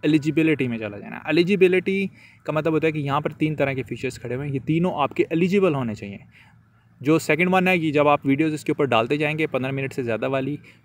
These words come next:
या फिर लाइव जाएंगे तो ये आपका खुद ब खुद एलिजिबल हो जाएगा।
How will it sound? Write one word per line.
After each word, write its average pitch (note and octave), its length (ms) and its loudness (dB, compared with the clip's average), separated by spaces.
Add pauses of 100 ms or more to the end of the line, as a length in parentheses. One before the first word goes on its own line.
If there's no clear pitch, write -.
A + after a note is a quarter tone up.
(140)
या B2+ 160 0
फिर A#2+ 160 -6
लाइव A#2+ 260 2
जाएंगे D3+ 360 0
तो C#3+ 80 -2
ये C3 160 0
आपका B2+ 260 -2
खुद - 260 -2
ब C#3+ 100 2
खुद C#3+ 180 -2
एलिजिबल B2 440 0
हो G2+ 80 -6
जाएगा। A2 260 -10